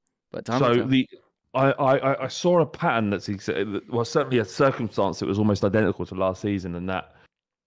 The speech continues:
Speaker 2: um, they, uh, they had a game in hand and they went eight points clear. No, so they won their game in hand and went eight points cl-, clear. No, no, sorry, sorry, sorry, my, my bad. Uh, Man City had a game in hand. They had to play Arsenal,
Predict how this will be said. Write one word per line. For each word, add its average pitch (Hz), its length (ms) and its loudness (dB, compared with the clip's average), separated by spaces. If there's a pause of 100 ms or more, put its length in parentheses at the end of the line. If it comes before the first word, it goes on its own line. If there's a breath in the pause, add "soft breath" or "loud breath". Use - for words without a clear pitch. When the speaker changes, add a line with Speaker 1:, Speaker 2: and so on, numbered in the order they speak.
(120)
Speaker 2:
um, 95 420 2
they, 110 680 4
uh, - 480 -8
they 107 100 -4
had 113 120 0
a 123 40 -2
game 120 220 2
in 107 80 4
hand 95 380 0
and - 140 -8
they 92 60 0
went 92 240 -2
eight 110 180 0
points 98 320 -6
clear. 85 540 -6 (580)
No, 107 100 0
so 113 120 -2
they 104 80 2
won 110 220 2
their 98 100 2
game 90 220 -2
in 87 80 -2
hand 87 140 -2
and 87 60 -4
went 82 140 -2
eight 85 160 -4
points 82 240 -8
cl-, - 120 -20 (300)
clear. 82 360 -6
No, 143 120 4
no, 139 80 4
sorry, 123 200 2
sorry, 107 160 0
sorry, 98 160 -2
my, 104 120 0
my 104 140 -2
bad. 90 200 -4 (520 loud breath)
Uh, 107 140 4
Man 139 160 4
City 131 180 -2
had 117 120 2
a 110 40 2
game 104 260 2
in 98 80 2
hand. 90 460 -4
They 95 100 -6
had 110 220 -6
to - 80 -10
play 117 240 0
Arsenal, 95 640 -2